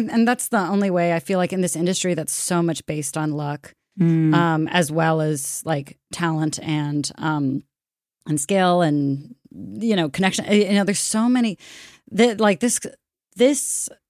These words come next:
Speaker 1: industry has so much randomness in it.
Speaker 2: Mm-hmm.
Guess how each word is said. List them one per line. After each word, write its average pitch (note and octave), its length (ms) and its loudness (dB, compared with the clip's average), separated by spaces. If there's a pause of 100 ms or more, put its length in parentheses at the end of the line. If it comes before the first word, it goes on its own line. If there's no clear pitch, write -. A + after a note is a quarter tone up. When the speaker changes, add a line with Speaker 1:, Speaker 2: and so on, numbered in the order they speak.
Speaker 1:
industry G#3 420 2
has F3+ 200 -2
so G3 240 0
much G#3+ 240 -2
randomness E3+ 680 -2
in C#3+ 100 -4
it. C#3 240 -4 (140)
Speaker 2:
Mm-hmm. D#3+ 440 4